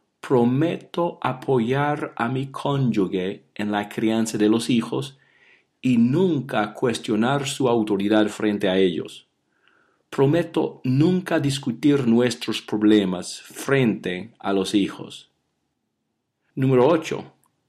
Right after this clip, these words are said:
"Prometo no hablar jamás del divorcio con mi cónyuge, con la excepción de Mateo diecinueve nueve en mente,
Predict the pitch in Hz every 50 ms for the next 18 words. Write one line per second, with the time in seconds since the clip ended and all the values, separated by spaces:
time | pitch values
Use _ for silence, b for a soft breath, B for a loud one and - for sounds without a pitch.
0 | _ b b b b b b b _ - - 143 135 143 151 175 180 180 - 165
1 | 143 123 117 120 135 147 156 156 147 139 139 143 139 139 135 - 131 117 104 104
2 | 104 104 110 127 143 160 165 170 170 165 - - - - - 117 113 120 110 107
3 | 107 104 104 117 135 139 127 135 - - 120 113 104 104 - 123 113 104 104 101
4 | 98 - - - 143 135 123 113 104 95 - 90 87 85 - _ _ _ _ _
5 | _ _ _ _ - - 101 95 92 87 85 - 104 98 - - 113 107 110 123
6 | 113 110 107 107 110 107 107 107 107 107 - 117 104 104 107 120 135 135 113 104
7 | 107 107 117 123 123 101 85 85 82 - - 101 101 b b